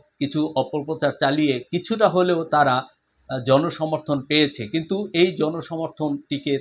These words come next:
থাকবে না। এই জনসমর্থন হয়তো ইলেকশনের আগে অনেকটা ধস নামবে, জামাত তার আগের অবস্থানে চলে যাবে, যদি জামাতের পিছন থেকে সেই শক্তি সরে যায়। এখন সেই শক্তি যদি জামাতের পিছনেই থাকে,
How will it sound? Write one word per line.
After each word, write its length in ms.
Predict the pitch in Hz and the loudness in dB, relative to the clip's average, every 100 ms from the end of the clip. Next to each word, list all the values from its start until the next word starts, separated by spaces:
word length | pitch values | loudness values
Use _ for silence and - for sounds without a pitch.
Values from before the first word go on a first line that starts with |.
| - | 0
থাকবে 380 | 131 120 123 120 | -2 -2 -4 -2
না। 340 | 120 127 110 _ _ _ _ 143 | 2 0 0 _ _ _ _ 0
এই 120 | 151 | 2
জনসমর্থন 720 | 156 156 143 160 160 156 151 | 2 0 -2 -4 -4 -4 -2
হয়তো 340 | 127 147 160 | 2 0 0
ইলেকশনের 560 | 156 151 156 160 160 147 | 0 0 0 -2 -2 -2
আগে 440 | 127 135 143 131 120 _ - | 0 2 4 0 0 _ -2
অনেকটা 420 | 131 151 - 127 101 | 0 0 2 0 2
ধস 280 | 120 131 - | 0 0 -4
নামবে, 380 | 131 131 127 123 - _ 120 | -4 -4 -4 -6 -10 _ -4
জামাত 340 | 131 131 131 - _ - | 0 2 0 -2 _ 2
তার 180 | 131 147 - | 2 2 2
আগের 260 | 127 156 | 2 2
অবস্থানে 460 | 160 147 - 135 135 - | -2 -4 -6 -6 -6 -6
চলে 200 | 127 127 | -6 -4
যাবে, 320 | 123 120 - - _ 120 139 | -4 -4 -10 -14 _ -4 4
যদি 400 | 175 147 113 - - 131 | 4 4 -6 -10 -8 -4
জামাতের 360 | 139 151 147 139 | -2 -2 -6 -10
পিছন 360 | 143 160 147 | -4 -2 -2
থেকে 340 | 139 127 127 - _ _ - | -4 -4 -4 -6 _ _ -6
সেই 140 | - 127 | -2 -2
শক্তি 420 | - 165 - 139 | -2 -4 -4 -6
সরে 300 | - 131 123 | -4 -4 -4
যায়। 220 | 117 104 _ _ _ _ - | -4 -10 _ _ _ _ -2
এখন 440 | 139 - 180 180 180 _ _ _ _ _ | -2 2 6 4 2 _ _ _ _ _
সেই 220 | - 160 | 0 2
শক্তি 320 | 151 175 175 190 | 4 0 0 0
যদি 280 | 180 175 | 0 2
জামাতের 380 | 160 156 165 175 | 4 4 4 -2
পিছনেই 460 | 156 - 160 170 156 | -4 -4 -2 0 0
থাকে, 400 | 143 135 151 | -2 -2 0